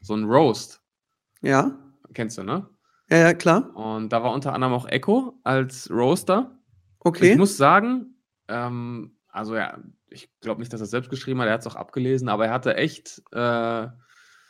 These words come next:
Speaker 1: hat es echt gut gemacht, waren echt, haben echt ein paar Mal gelacht. Und dann hat er nämlich auch gesagt, äh, ja, Shahak, ähm, du hast ja auch ein bisschen Beef mit Flair und Flair ist ja auch jemand, der Dinge gerne klärt und ich möchte auch, dass ihr das jetzt aus der Welt schafft.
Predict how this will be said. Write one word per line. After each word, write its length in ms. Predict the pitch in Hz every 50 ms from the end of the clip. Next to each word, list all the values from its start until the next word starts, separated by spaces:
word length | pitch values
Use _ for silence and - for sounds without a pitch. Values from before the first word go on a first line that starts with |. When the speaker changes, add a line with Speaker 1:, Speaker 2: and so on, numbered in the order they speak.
| _ _ _ _ _ _ _
Speaker 1:
hat 120 | 120 120
es 80 | 127 127
echt 180 | - 151 127 -
gut 160 | 170 185 180
gemacht, 400 | - 120 107 107 127 160 - -
waren 140 | 131 120 117
echt, 260 | - 131 131 - - -
haben 140 | - - -
echt 200 | - 135 135 -
ein 60 | 127
paar 120 | 131 131
Mal 120 | 135 135 127
gelacht. 460 | 117 113 110 135 190 202 - - - _ _ _ _ _ _ _ _ _ _ _ _ _ _ _ _ -
Und 100 | 127 127
dann 120 | 123 120
hat 120 | 139 139
er 60 | 147 139
nämlich 240 | 139 139 135 -
auch 140 | - 127 127
gesagt, 480 | - 131 123 139 135 131 - - - -
äh, 80 | - 107
ja, 160 | 113 110 127
Shahak, 520 | 127 - 131 135 143 147 143 143 - - _ _ - - - - - - _
ähm, 440 | - 113 120 120 120 117 117 113 113
du 80 | 117 123
hast 120 | 135 135
ja 60 | 131 110
auch 80 | 120
ein 100 | 127 123
bisschen 300 | 120 127 123 - 123 117
Beef 180 | 120 131 131 131
mit 140 | 135 117 120
Flair 480 | - - 123 127 143 151 160 165 160 - - - - _ - -
und 640 | - 117 120 117 117 117 117 117 117 117 110 113
Flair 300 | - - - 123 131 131
ist 80 | 135 131
ja 80 | 135 -
auch 100 | - -
jemand, 220 | 127 120 120 117
der 80 | 120 117
Dinge 240 | 123 127 127 123
gerne 260 | 117 120 120 120 120 117
klärt 380 | 120 127 127 135 139 135 127
und 80 | 117 104
ich 80 | 123 123
möchte 260 | 123 120 123 123 -
auch, 160 | 76 117 131 -
dass 160 | 123 120 -
ihr 60 | 123
das 100 | 120 123
jetzt 100 | 123 -
aus 80 | - 123
der 140 | 123 107
Welt 200 | 117 127 135 135
schafft. 320 | - 139 131 135 131 -